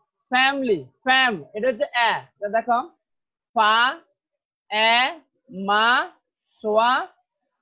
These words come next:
লা, ই, হ্যাঁ, ফ্যামিলি, ফ্যামিলি, ফ্যামিলি। থিনলেস, লেস, আমরা বলি লেস, লাস না, লেস, থিনলেস, থিনলেস।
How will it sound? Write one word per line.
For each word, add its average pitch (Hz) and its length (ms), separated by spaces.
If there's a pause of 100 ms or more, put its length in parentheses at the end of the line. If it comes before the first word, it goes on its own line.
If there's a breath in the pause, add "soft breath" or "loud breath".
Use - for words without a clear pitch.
লা, 196 320 (840)
ই, 302 120 (840)
হ্যাঁ, 151 200 (680)
ফ্যামিলি, 262 420 (1000)
ফ্যামিলি, 262 460 (840)
ফ্যামিলি। 262 500 (1080)
থিনলেস, 285 420 (400)
লেস, 247 320 (280)
আমরা 233 240
বলি 269 160
লেস, 254 320 (260)
লাস 285 220
না, 202 140 (340)
লেস, 262 180 (640)
থিনলেস, 277 420 (680)
থিনলেস। 285 420